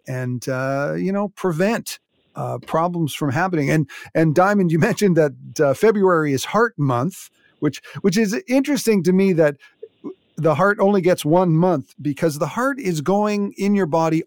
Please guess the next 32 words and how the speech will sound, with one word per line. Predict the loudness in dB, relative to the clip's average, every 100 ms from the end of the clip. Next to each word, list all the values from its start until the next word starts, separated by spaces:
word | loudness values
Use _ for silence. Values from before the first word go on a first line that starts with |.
| -4
all | 0 2 2
the | 0 -4
time. | -2 -2 -2 -6 -12 -20 _
And | -2
it's | -2 0
something | -2 0 0 2
most | 2 0
people | -2 -2 0
don't | 2 0
think | 0 -4 -4
about. | -4 -2 0 -2
I |
mean, | -2 0 -2
it's | -4 -6
normal | -4 -2 -2 -2
not | -4 -6
to | -8
think | -10 -8
about | -6 -6
your | -4
heart, | -4 -4 -6 -20 -4
but | 0
it, | 0 -2 -20 -8
it's | -4 -4
going | 0 0 0
twenty-four | -2 -4 -2 0 -2 -4 -4
seven, | -2 -2 -2 -2 -4 -8 _ _ _
twelve | -6 0 0 2
months | 2 2 0
of | 0
the | 0
year. | -2 2 2 0